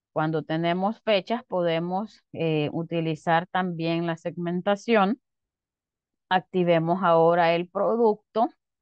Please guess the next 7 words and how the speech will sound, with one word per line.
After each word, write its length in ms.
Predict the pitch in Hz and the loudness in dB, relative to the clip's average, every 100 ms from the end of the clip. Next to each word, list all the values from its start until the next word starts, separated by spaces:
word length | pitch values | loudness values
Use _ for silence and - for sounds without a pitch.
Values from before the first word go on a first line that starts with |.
| _ _ _ _ _ _ _ _ _ _ _ - | _ _ _ _ _ _ _ _ _ _ _ -8
y 140 | 208 | -4
las 280 | 180 151 - | -2 -4 -4
zonas. 600 | 156 127 104 87 - _ _ _ _ _ _ _ _ _ _ _ _ _ _ _ - | -8 -8 -10 -16 -20 _ _ _ _ _ _ _ _ _ _ _ _ _ _ _ -8
Aquí 320 | 175 - 151 | -8 -6 -2
tenemos 560 | 156 165 165 190 220 | 2 4 4 2 0
fechas, 560 | - 247 240 226 269 339 - _ - | 0 4 4 4 0 0 -6 _ -10
miren, 360 | 175 180 269 | -4 -2 -2